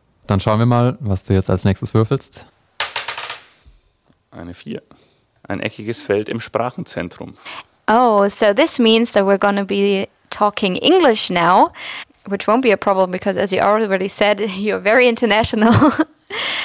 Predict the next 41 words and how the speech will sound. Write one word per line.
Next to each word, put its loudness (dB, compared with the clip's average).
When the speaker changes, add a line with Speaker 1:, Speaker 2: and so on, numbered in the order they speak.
Speaker 3:
But 0
it's -4
also, 2
oh 4
no, 2
it's 0
a, 0
a 0
square. 0
Speaker 2:
It's -12
a -8
fun -4
question. -12
Speaker 3:
It's -2
a 0
fun -2
question, -2
exactly. -2
So 2
what 2
would 0
you 0
say 2
was 0
the 0
most 2
exciting 2
case, 0
or -4
maybe 4
exciting 2
is -4
the 0
wrong 2
word, 2
the 2
most 2
thrilling 2
or 2
tense 0
case 0